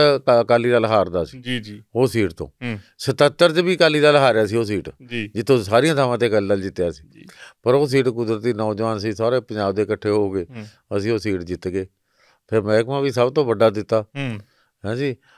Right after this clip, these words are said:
Speaker 1: ਪਰ ਮਹਿਕਮੇ ਦੇ ਵਿੱਚ ਵੀ ਜਿਹੜੇ ਮੈਂ
Speaker 2: ਪਰ
Speaker 1: ਇਤਿਹਾਸਕ ਕੰਮ
Speaker 2: ਇੱਕ,
Speaker 1: ਕੀਤੇ।
Speaker 2: ਇੱਕ, ਇੱਕ ਸਵਾਲ ਆ ਮੇਰਾ ਇੱਥੇ, ਇੱਥੇ ਹੁਣ ਸਵਾਲ ਆ
Speaker 1: ਹੂੰ।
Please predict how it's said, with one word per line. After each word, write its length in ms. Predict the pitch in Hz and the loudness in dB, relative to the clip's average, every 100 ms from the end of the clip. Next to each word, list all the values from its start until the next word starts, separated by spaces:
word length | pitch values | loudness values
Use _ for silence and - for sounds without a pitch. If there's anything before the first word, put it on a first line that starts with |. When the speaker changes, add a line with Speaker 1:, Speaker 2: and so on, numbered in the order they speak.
| _ | _
Speaker 1:
ਪਰ 140 | 120 131 | -2 0
ਮਹਿਕਮੇ 420 | 127 139 135 170 | 2 0 0 -2
ਦੇ 120 | 160 | 0
ਵਿੱਚ 240 | 151 143 143 | 0 -2 -4
ਵੀ 160 | 147 | -2
ਜਿਹੜੇ 180 | 143 151 | 2 2
ਮੈਂ 100 | 147 | 2
Speaker 2:
ਪਰ 60 | 139 | 2
Speaker 1:
ਇਤਿਹਾਸਕ 380 | 143 127 131 | 4 6 4
ਕੰਮ 240 | 165 156 151 | 4 4 2
Speaker 2:
ਇੱਕ, 80 | - | 0
Speaker 1:
ਕੀਤੇ। 300 | - 156 123 | 4 4 4
Speaker 2:
ਇੱਕ, 160 | - | 2
ਇੱਕ 160 | 220 196 | -4 -6
ਸਵਾਲ 360 | 180 190 185 | 0 2 4
ਆ 40 | 135 | 2
ਮੇਰਾ 180 | 120 120 | 0 -2
ਇੱਥੇ, 240 | 113 151 | -2 -4
ਇੱਥੇ 180 | 131 156 | 0 0
ਹੁਣ 200 | 147 143 | 2 0
ਸਵਾਲ 380 | - 127 123 107 | 2 2 2 0
ਆ 120 | 127 | -6
Speaker 1:
ਹੂੰ। 420 | - - 90 82 | -10 -18 -18 -18